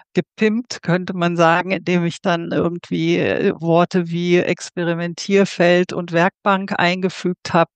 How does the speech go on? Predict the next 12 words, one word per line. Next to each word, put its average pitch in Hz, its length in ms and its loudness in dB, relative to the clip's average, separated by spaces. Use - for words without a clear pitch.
und 175 500 -6
das 170 180 0
alles 170 280 2
noch 175 160 -4
mal 170 180 0
aus - 260 -4
der 165 240 2
Perspektive 175 920 0
des 165 240 -6
Kunden, 202 440 -2
unserer 175 320 -2
Mitglieder 190 720 0